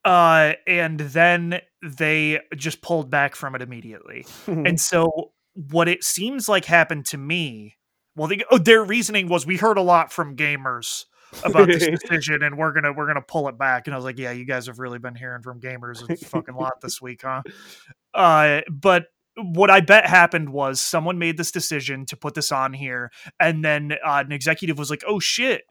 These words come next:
Speaker 1: Cyberpunk's selling like crazy in China. We like doing business in China. Guess we shouldn't do this."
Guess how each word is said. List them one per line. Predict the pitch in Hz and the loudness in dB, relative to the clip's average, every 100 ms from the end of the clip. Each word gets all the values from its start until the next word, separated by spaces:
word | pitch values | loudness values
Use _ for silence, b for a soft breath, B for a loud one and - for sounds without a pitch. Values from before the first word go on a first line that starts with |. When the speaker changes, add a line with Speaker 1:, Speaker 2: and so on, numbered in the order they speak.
| b b - | b b -8
Speaker 1:
Cyberpunk's | - 185 226 247 208 180 - | 2 4 2 0 -2 -2 -2
selling | 190 180 170 | -2 -2 -4
like | 156 | -6
crazy | - 190 208 175 170 | -4 -4 -2 -4 -4
in | 143 | -4
China. | - 147 135 123 | -2 0 -2 -4
We | 180 | -4
like | 196 202 - | 0 -2 -2
doing | 180 165 139 | -4 -4 -4
business | 160 156 151 | -6 -4 -8
in | 143 131 | -8 -4
China. | 170 185 156 127 127 - _ _ _ - | 0 2 0 -4 -6 -12 _ _ _ -8
Guess | 143 185 - | 4 4 4
we | 208 | -2
shouldn't | - 214 202 | -2 -2 -4
do | 180 214 | -4 -2
this." | 208 214 165 - - | 4 4 4 4 2